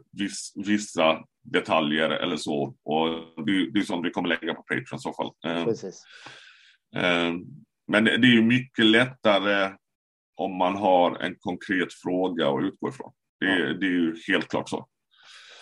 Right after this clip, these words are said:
Speaker 2: Just när det gäller vagn så tror jag att det är en av de stora svårigheterna, precis som du säger. Där behöver man nästan ha, ha visa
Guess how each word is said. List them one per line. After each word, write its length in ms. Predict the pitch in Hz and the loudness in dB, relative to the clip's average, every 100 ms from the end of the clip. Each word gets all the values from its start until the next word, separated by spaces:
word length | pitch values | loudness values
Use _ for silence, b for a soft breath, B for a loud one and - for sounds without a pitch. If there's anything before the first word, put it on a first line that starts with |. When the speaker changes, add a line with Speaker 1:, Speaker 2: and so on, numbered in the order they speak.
| B B | B B
Speaker 2:
Just 200 | 135 139 | 0 4
när 80 | 165 | 6
det 60 | |
gäller 160 | 170 156 | 8 8
vagn 260 | 143 131 131 | 4 2 -2
så 100 | 143 | -2
tror 140 | 147 | 2
jag 40 | 131 | 2
att 80 | |
det 100 | 135 | 4
är 320 | 120 120 113 113 | 4 4 4 2
en 120 | 117 | -2
av 80 | 107 | -6
de 100 | 104 | -4
stora 680 | 123 117 107 101 98 104 95 _ _ | 0 2 2 0 0 -2 -6 _ _
svårigheterna, 880 | - 123 127 123 101 95 - 104 104 | -8 2 4 6 4 -2 -6 -8 -6
precis 260 | 110 113 | -4 -4
som 120 | 113 107 | -4 -6
du 60 | |
säger. 300 | - 104 107 | -4 -2 2
Där 100 | 120 | 2
behöver 260 | 117 131 127 | 6 4 4
man 200 | 127 120 | 0 -2
nästan 600 | 123 - - - 104 110 | -4 -8 -10 -6 -4 -2
ha, 480 | 123 104 101 92 104 | 0 2 0 -4 -6
ha 840 | 110 104 98 95 95 101 104 101 | -4 -4 -6 -8 -10 -10 -10 -10
visa 680 | 113 127 120 120 - - 87 | -4 -2 -2 -4 -10 -8 -6